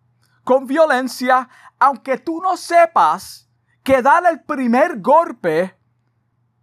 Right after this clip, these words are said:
es asalto, aunque no lo sepa, las autoridades como quiera te van a arrestar por haber dado el primer golpe. So,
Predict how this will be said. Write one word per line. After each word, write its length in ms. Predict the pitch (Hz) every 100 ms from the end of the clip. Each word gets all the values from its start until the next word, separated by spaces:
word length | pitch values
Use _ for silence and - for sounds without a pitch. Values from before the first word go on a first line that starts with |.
| _ _ _ -
es 320 | 320 339 - -
asalto, 800 | 233 - 262 320 269 - 127 -
aunque 320 | 196 196 190
no 120 | 196
lo 120 | 320
sepa, 520 | 302 262 254 - - _ _ _ _ _ _ _ _
las 380 | 170 269 277 -
autoridades 1080 | 262 285 285 277 262 240 311 359 277 247 - _ _
como 380 | 277 262 269 220
quiera 680 | - 185 302 330 233 247 _
te 140 | - 247
van 360 | 147 143 220 -
a 120 | 127
arrestar 760 | - 185 - - 339 339 233 - _ _
por 200 | - 262
haber 460 | 233 220 311 349 190
dado 480 | 208 185 240 285 -
el 260 | 214 214 233
primer 600 | - 302 240 156 190 220 _
golpe. 680 | 160 143 320 349 - 220 170 -
So, 440 | - - 311 302